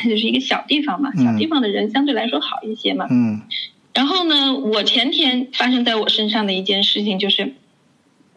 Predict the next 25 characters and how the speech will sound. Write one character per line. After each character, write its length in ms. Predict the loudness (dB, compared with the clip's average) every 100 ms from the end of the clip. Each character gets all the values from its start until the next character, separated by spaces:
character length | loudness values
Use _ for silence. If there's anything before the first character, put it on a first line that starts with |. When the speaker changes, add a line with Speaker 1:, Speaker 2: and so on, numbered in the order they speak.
| _ _ _ _ _ _ -2
Speaker 1:
我 360 | 0 2 2
去 260 | 0 0 2
那 160 | 2 0
个 280 | -2 -2
家 260 | -2 0 2
门 160 | 2 0
口 160 | 0
旁 220 | -2 0
边 180 | 2 2
的 60 | 0
一 140 | -2
个 400 | 0 0 -2 -4 -12 _
小 140 | -4 0
超 160 | 2
市， 300 | 2 0 -2 -6 _ 2
Speaker 2:
嗯。 300 | 4 4 2
Speaker 1:
去 80 | 2
买 160 | 0
东 180 | 2 2
西， 300 | 2 -2 -2
Netto 480 | 0 2 2 0 0
小 160 | 0 0
超 180 | 0 0
市。 300 | 0 -2 -4 0
Speaker 2:
嗯。 380 | 4 4 2